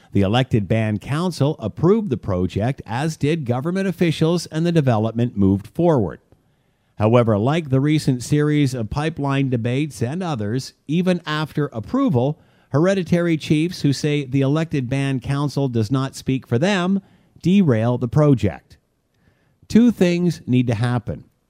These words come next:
Number one, the federal government has to act on these concerns once and for all, bringing an end to centuries of uncertainty.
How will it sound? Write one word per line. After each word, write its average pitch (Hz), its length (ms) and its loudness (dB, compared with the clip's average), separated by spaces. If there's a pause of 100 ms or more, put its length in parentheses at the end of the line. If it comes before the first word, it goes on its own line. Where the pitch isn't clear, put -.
(280)
Number 107 300 4
one, 131 440 4 (140)
the 120 80 -4
federal 156 340 0
government 127 540 -2
has 123 260 -4
to - 280 -2
act 175 400 -6
on 104 160 0
these 98 200 -2
concerns 104 640 -4
once 143 380 -2
and 143 300 -6
for 127 200 -2
all, 151 460 -4 (240)
bringing 170 460 0
an 151 120 -2
end 160 320 -2
to 143 240 2
centuries 156 720 -2
of 156 180 -8
uncertainty. 165 840 -2